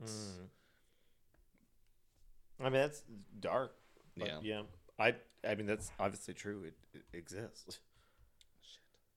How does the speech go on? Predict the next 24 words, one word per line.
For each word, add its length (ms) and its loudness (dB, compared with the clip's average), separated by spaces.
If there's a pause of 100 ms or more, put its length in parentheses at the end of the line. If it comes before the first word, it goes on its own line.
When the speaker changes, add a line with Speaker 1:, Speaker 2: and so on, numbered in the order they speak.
(1700)
Speaker 2:
Yeah. 1400 -12
Grain 320 4
situation. 640 2 (440)
Uh, 340 8
another 340 6
apocalypse 540 2
theory 460 4 (140)
that 300 6
across 380 2
the 80 0
world 300 4
w-, 200 -2
we've 240 2
created 320 2
all 100 4
these, 260 -2 (340)
uh, 40 -10 (120)
modified 640 -2
crops 540 -2
in 180 -2
order 240 -2
to 120 -6
feed 400 -4
people 540 0